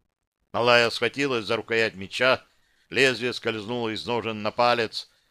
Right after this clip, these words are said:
а Нейрин даже бровью не повела. «Хочешь напасть на меня?»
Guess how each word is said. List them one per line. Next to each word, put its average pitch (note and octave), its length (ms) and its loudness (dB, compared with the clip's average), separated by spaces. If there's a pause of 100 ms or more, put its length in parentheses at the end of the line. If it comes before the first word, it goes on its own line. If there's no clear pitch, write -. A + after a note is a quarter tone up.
(320)
а C3+ 140 2
Нейрин C#3+ 440 0
даже C3 280 0
бровью G2 400 -6
не F#2+ 100 -8
повела. F#2+ 540 -4 (800)
«Хочешь B2 460 -4
напасть A#2 560 -4
на C#3+ 100 -8
меня?» G#2+ 380 -6